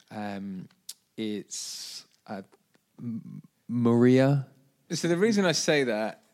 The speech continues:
Speaker 2: is
Speaker 1: Sorry,
Speaker 2: not
Speaker 1: what's
Speaker 2: to,
Speaker 1: it? Or it's
Speaker 2: it's
Speaker 1: not
Speaker 2: not, it's
Speaker 1: Bruce
Speaker 2: not,
Speaker 1: Buck?
Speaker 2: it, it's not to try and, I'm going, how important do we think the role of C E O is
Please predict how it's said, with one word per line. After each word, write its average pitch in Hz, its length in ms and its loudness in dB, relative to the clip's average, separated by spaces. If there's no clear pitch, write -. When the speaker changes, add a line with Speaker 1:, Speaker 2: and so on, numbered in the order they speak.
Speaker 2:
is 131 220 -2
Speaker 1:
Sorry, 147 140 0
Speaker 2:
not 143 100 0
Speaker 1:
what's 139 140 0
Speaker 2:
to, 131 60 0
Speaker 1:
it? - 60 -2
Or 120 120 2
it's 110 160 2
Speaker 2:
it's 127 40 0
Speaker 1:
not 120 120 2
Speaker 2:
not, - 140 -4
it's 135 120 -4
Speaker 1:
Bruce 117 260 4
Speaker 2:
not, - 60 -16
Speaker 1:
Buck? 110 280 2
Speaker 2:
it, - 340 -12
it's 120 80 -6
not 135 240 -4
to - 100 -10
try 123 360 -2
and, 113 200 -2
I'm 135 160 0
going, 127 320 0
how 156 520 -2
important 113 560 -6
do 110 80 -8
we 110 100 -4
think 113 180 -6
the 110 80 -8
role 113 240 -6
of 107 80 -10
C 113 380 -4
E 113 40 -2
O 110 140 -2
is 110 440 -8